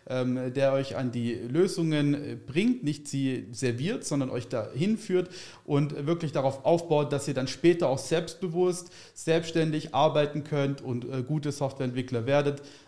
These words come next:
Ähm, ich kann's wirklich nur jedem empfehlen. Ich bin froh darüber und bin jetzt einfach happy, dass, äh, dieser Moment gekommen ist, wo ich, äh, in das Berufsleben einsteigen kann, meinen Traum erfüllt habe, ja, und, ähm,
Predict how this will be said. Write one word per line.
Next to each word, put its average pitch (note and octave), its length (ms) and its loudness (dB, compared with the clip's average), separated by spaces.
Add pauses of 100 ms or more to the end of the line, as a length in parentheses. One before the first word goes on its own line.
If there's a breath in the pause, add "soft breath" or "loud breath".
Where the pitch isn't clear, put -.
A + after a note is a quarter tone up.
(140 loud breath)
Ähm, C3 300 0
ich - 120 -8
kann's C#3+ 260 -2
wirklich D#3 280 -2
nur C3+ 100 0
jedem C3+ 280 0
empfehlen. D3 520 0
Ich E3+ 180 0
bin D3 140 -2
froh D3 220 -2
darüber C#3+ 480 2
und B2+ 140 -2
bin C3 160 2
jetzt B2+ 220 -4
einfach C#3+ 360 -6
happy, C#3+ 320 -2
dass, B2+ 280 -4 (340 loud breath)
äh, B2 200 0
dieser C3+ 200 0
Moment C#3 320 2
gekommen D3 360 4
ist, - 220 0
wo C3+ 140 6
ich, C3+ 260 0
äh, C3 280 4 (360 loud breath)
in C3 140 0
das B2 140 -2
Berufsleben C#3+ 560 -2
einsteigen C#3 440 0
kann, C#3 260 0
meinen B2+ 160 -2
Traum C#3+ 260 4
erfüllt C#3 340 0
habe, C3+ 320 2
ja, C3+ 240 4
und, B2 360 -2
ähm, A#2 480 -4